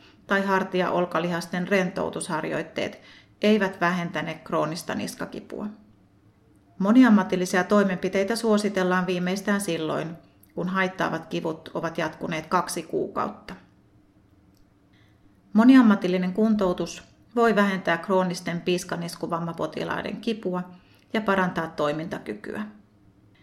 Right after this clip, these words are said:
Mobilisaatiolla ei ilmeisesti ole pitkäaikaista vaikuttavuutta. Siitä saattaa olla lyhytaikaista hyötyä muun hoidon osana pitkittyvässä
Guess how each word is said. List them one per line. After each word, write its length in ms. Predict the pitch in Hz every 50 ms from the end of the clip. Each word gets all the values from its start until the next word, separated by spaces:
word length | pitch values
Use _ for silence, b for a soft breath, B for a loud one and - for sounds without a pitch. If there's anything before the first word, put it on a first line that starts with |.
| b b b b b b b b b b _ _
Mobilisaatiolla 1000 | - 208 214 214 247 233 208 208 208 202 185 185 185 - 180 180 180 180 185 185 180 - - - -
ei 300 | 208 220 226 208 190 202
ilmeisesti 600 | 208 196 185 175 170 175 165 175 170 - - 170 170
ole 120 | 170 180
pitkäaikaista 880 | 180 - 202 196 196 - - 175 151 156 - - 151 165 - - 190 180
vaikuttavuutta. 840 | 196 190 190 190 - - - - - 214 - - - - - - - - B B B B B B B B
Siitä 320 | - - 254 247 247 226 208
saattaa 400 | 208 202 196 190 190 - - 165
olla 200 | 165 175 175 185
lyhytaikaista 720 | 214 233 233 220 226 185 175 175 175 - 156 165 - -
hyötyä 560 | 180 214 214 220 214 208 208 - 175 185 185 185 185 - - - -
muun 220 | 202 202 196 190
hoidon 320 | 196 170 175 180 180 175 -
osana 360 | - 208 214 220 208 208 196
pitkittyvässä 840 | - 208 196 196 - 196 202 - - 185 180 185 180 - - 165